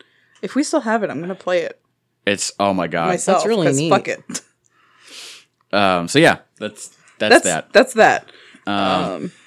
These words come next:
Speaker 2: gonna fly through some of the ones that we don't really give a shit about.
Speaker 1: Yeah.
Speaker 2: So
Speaker 1: All
Speaker 2: feel
Speaker 1: of
Speaker 2: free to,
Speaker 1: these.
Speaker 2: I'll let you hit, uh, most of Ubisoft, 'cause I didn't watch that one at all.
Speaker 1: Sure. Um, the next one was, hold on, I have to adjust my mic.
Speaker 3: No.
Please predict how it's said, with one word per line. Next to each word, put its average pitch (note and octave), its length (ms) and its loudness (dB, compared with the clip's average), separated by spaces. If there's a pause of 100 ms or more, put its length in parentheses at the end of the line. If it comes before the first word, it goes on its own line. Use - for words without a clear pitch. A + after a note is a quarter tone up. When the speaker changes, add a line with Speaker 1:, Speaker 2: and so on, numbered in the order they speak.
(240)
Speaker 2:
gonna C3 160 0
fly B2 260 4
through A#2+ 280 -2
some A2 160 0
of G#2+ 40 0
the G#2+ 60 0
ones G#2 180 -2
that G2 80 -4
we G2 80 -2
don't G2 120 -2
really F#2+ 160 -4
give F2 160 -4
a E2+ 40 -8
shit F#2 240 -4
about. D#2 380 -4
Speaker 1:
Yeah. F3 460 2
Speaker 2:
So E2+ 600 -4 (120)
Speaker 1:
All - 40 -10
Speaker 2:
feel B2+ 100 2
Speaker 1:
of A#2+ 60 -4
Speaker 2:
free B2+ 120 -2
to, A#2 80 0
Speaker 1:
these. - 160 -6
Speaker 2:
I'll A#2 120 2
let A#2 120 -2
you A#2+ 180 -2
hit, A2 240 -4
uh, G2+ 180 0
most G2+ 260 -4
of F2+ 80 -10
Ubisoft, E2+ 560 -6
'cause E2 160 -8
I F2+ 80 0
didn't F#2 220 -6
watch E2 240 -6
that - 140 -6
one E2 120 -8
at C#2+ 80 -12
all. C2+ 320 -10 (100)
Speaker 1:
Sure. - 360 -2 (580)
Um, G3 600 -4 (580)
the G#3 100 -2
next A#3+ 240 -2
one A#3+ 240 2
was, F3+ 560 4 (420)
hold - 260 -6
on, F3+ 140 -6
I F3+ 60 -4
have A3+ 160 -6
to A3 80 -2
adjust - 260 -8
my - 80 -10
mic. - 320 -16 (1400)
Speaker 3:
No. B2+ 540 -2